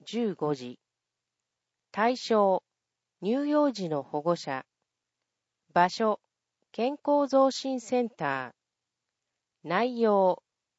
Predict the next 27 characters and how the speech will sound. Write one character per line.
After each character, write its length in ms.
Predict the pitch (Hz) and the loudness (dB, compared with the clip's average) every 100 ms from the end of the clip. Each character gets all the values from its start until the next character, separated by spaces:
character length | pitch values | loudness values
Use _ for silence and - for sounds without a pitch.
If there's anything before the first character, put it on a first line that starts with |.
| - | -12
離 160 | 175 190 | -8 -4
乳 320 | 254 320 311 | -2 -2 -4
後 320 | - 311 277 | 2 4 4
期、 320 | - 143 139 - _ _ _ _ _ | 0 -10 -12 -14 _ _ _ _ _
生 380 | - 220 269 269 | -8 0 0 2
後 260 | 240 220 | 2 2
九 320 | - - 277 311 | -2 -4 -4 0
ヶ 160 | 302 | 0
月 300 | 277 240 170 | 2 -2 -6
か 160 | - 151 | -4 -2
ら 120 | 139 | -2
の 240 | 131 131 - - | -2 -4 -6 -6
幼 280 | 160 247 294 | 2 2 2
児 180 | 311 | -4
食 280 | - 277 208 | -2 0 0
の 220 | 165 139 | 0 -2
ポ 240 | - 151 185 | 0 0 0
イ 100 | 277 | 0
ン 80 | 269 | 0
ト 240 | 254 240 | 2 4
を 100 | 226 | 2
展 340 | - 180 190 | 0 -2 -2
示。 260 | 165 151 - _ _ _ _ _ _ | -6 -10 -10 _ _ _ _ _ _
試 240 | - 165 | -14 -8
食 380 | - 247 247 208 | -2 -2 0 0
な 160 | 180 | -2
し。 240 | 175 - | -2 -12